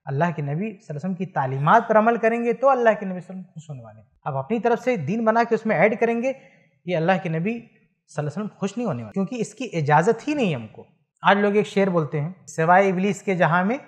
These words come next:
सभी तो खुशियाँ मना रहे हैं", इस तरह की बात बोलते हैं। आप ज़रा गौर करो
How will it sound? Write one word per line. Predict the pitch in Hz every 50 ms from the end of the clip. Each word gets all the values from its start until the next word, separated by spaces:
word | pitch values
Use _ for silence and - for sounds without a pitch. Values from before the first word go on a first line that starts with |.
| _ _ _ _ _ _ _ _ _ _
सभी | _ - 175 165 185 202
तो | 170 190
खुशियाँ | - - 170 147 - 196 175
मना | 170 165 160 160 151
रहे | 123 117
हैं", | 113 110 - _ _ _ _ _ _ _ -
इस | 185 160 -
तरह | 185 196
की | 185 214
बात | 165 160 151
बोलते | 131 120 120 110 - -
हैं। | 107 - _ _ _ _ -
आप | 160 175 185
ज़रा | 170 190 190 175
गौर | 143 160 170 151
करो | - 135 123